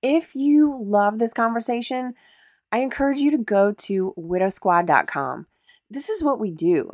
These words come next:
This is what this community is all about, because we know that every person has a story to share and has an experience to share, and we want to hear yours. We would love to have you in there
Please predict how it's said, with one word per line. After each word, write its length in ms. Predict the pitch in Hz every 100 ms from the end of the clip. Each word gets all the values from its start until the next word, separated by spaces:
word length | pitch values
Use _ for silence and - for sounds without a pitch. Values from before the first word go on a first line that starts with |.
| -
This 260 | 190 254
is 180 | 302 240
what 220 | 196 196
this 360 | 190 180 214 -
community 760 | - 233 220 208 196 190 185 -
is 200 | 175 - -
all 260 | 156 160 -
about, 540 | 165 - - - - _ - - _
because 360 | 185 220 202 185 -
we 220 | 196 233
know 300 | 226 233 240
that 240 | 208 - _
every 340 | 208 208 220 226
person 500 | 208 190 - 190 202
has 240 | 190 185
a 60 | 180
story 380 | - 180 170 180
to 60 |
share 580 | 202 - 175 170 180 233 _ _ _ _
and 320 | 160 160 165
has 360 | 175 180 175 -
an 160 | 160
experience 760 | 160 - - 160 170 180 190 -
to 120 | -
share, 580 | 175 - 156 156 175 208 - _ _ -
and 220 | 170 175
we 200 | 214 233
want 260 | 214 202 -
to 140 | 190
hear 240 | 190 185
yours. 560 | 180 160 156 151 - - _ _ _
We 100 | 190
would 220 | 202 185
love 580 | 185 180 190 196 202 208
to 100 | -
have 320 | 190 180 175
you 180 | 180 170
in 160 | - 170
there 340 | 151 156 170